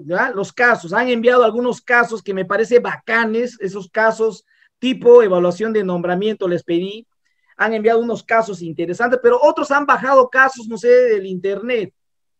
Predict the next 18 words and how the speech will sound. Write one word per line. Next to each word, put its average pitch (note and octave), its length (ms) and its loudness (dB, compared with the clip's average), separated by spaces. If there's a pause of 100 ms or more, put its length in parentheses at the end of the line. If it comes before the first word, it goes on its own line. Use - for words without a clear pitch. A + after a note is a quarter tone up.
(140)
Me F#3+ 200 -6
doy B3 280 2
cuenta A3+ 500 -2
de F3 80 -2
las F3+ 160 -6
personas G#3 440 -6
que E3 140 -8
producen F#3 580 -6
creativamente G#3 1080 -6 (200)
y G3 120 -10
de F#3+ 80 0
aquellos A3 360 -2
que F#3 160 -4
bajan F3 460 -2
la E3 80 -8
información E3 600 -8
del F3 120 -8
internet. E3 520 -10